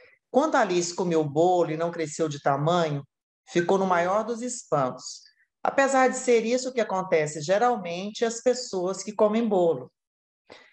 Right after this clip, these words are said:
Maria, há uma sabedoria social ou de bolso.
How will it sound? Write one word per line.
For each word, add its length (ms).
Maria, 640
há 140
uma 140
sabedoria 640
social 680
ou 100
de 160
bolso. 520